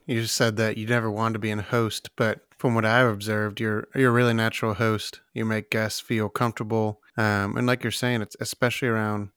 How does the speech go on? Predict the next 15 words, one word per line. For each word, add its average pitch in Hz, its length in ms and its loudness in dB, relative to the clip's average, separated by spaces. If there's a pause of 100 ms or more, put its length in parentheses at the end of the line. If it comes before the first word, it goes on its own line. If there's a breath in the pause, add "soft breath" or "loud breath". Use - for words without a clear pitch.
I 120 40 -2
mean, 104 220 -2
issues 113 500 0
that 110 140 -2
they're 107 100 -2
tackling. 104 760 -4 (100)
And 107 120 -4
these 104 200 -2
are 101 220 0
people 104 540 -4
who 104 160 -2
are 101 200 0
in 101 280 -6 (140)
important 123 460 2
roles, 107 460 -2